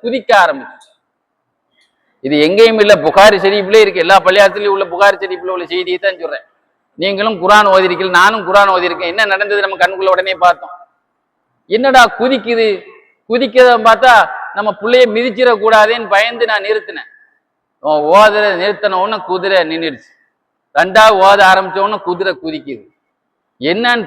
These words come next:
பார்த்தா, இவ வானத்தை பார்த்தா, வானத்திலிருந்து ஜெகஜோதியா ஒரு விள-, விளக்கு மாதிரி ஒண்ணு நெருங்கி கொண்டே இருக்கிறது. அது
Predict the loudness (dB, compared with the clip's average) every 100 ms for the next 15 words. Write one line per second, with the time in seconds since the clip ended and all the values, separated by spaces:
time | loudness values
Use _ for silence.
0 | 2 2 4 4 4 0 -2 0 2 2
1 | 0 -2 0 0 2 2 2 2 -2 -2
2 | -2 -4 -6 -10 -10 -8 -8 -6 -6 -6
3 | -2 2 2 2 0 0 -2 -4 -2 0
4 | 0 0 -2 -2 -4 -10 -6 -4 -4 -6
5 | -10 -12 -12 _ _ -12 -6 -4 -4 -8
6 | -10 -4 -4 -4 -6 -8 -10 _ _ _
7 | -4 0